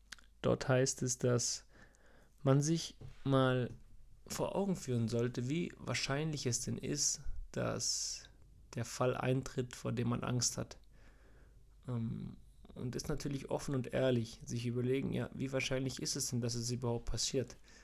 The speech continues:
Und in den meisten Fällen <laughs> trifft es niemals ein, wovor man so viel Angst hat. Und, äh, das kann vielen Leuten auch dabei helfen, dieses ganze Angstthema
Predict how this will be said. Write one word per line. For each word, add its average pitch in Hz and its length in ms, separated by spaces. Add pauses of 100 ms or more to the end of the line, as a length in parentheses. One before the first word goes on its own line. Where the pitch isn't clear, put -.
(480)
Und 147 180
in 139 120
den 131 120
meisten 147 340
Fällen 131 420 (840)
<laughs> - 440
trifft 131 280
es 127 160
niemals 123 400
ein, 123 280
wovor 117 240
man 113 160
so 110 80
viel - 220
Angst 113 260
hat. 117 200 (760)
Und, 117 480
äh, 113 140 (1300)
das - 160
kann 123 160
vielen 135 340
Leuten 127 260
auch - 160
dabei 113 320
helfen, 131 640 (1120)
dieses 113 220
ganze 123 380
Angstthema 123 800